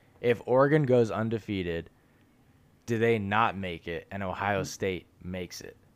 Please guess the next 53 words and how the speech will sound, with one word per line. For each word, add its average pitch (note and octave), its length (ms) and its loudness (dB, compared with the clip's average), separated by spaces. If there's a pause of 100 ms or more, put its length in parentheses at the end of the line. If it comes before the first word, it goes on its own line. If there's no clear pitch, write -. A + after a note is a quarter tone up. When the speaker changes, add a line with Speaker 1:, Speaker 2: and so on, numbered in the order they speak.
(320)
Speaker 2:
No, F3+ 220 -4
there's A#2 160 -4
no C3+ 140 -4
chance. A#2 460 -8 (180)
I - 60 -2
Speaker 1:
Okay. B2+ 100 -2
Speaker 2:
told F3+ 160 2
you C#3 100 0
last E3+ 300 2
week A2+ 140 0
that A2+ 120 -2
there's, A#2+ 240 0 (220)
there B2+ 140 4
hasn't C#3+ 280 -2
been B2+ 140 0
a A#2 60 -4
single A#2+ 280 -2
conference A2+ 460 -6
champ, A2+ 360 -6 (140)
Power A#2+ 220 -2
Five A2+ 240 -2
conference A#2 420 -6
champ G#2+ 240 -6
with E2+ 140 -6
one G#2+ 240 0
loss D2 320 -4
that's - 240 -14
missed E2+ 240 -8
it. - 120 -14 (420)
Speaker 1:
Yeah. C#2+ 260 -8 (800)
So, - 320 -8
yeah, D#2+ 240 -6
the, D#2+ 180 -12 (260)
okay. F2+ 200 -12
Speaker 2:
So C3 120 -2
there's A#2+ 300 0
no B2+ 260 4
chance A#2 380 -2
that G#2+ 160 -4
the G#2+ 80 -6
Ducks A#2 340 0
with A2 140 -6
an G#2+ 80 -2
Ohio A#2+ 400 2
State A2+ 320 -2
on A#2 160 -2
the A2+ 100 0
road G#2+ 360 -4 (440)
and A#2+ 120 -4
an A2 60 -2
Speaker 1:
W. G2+ 100 -2
Speaker 2:
undefeated A#2+ 500 -2
schedule, G2 600 -4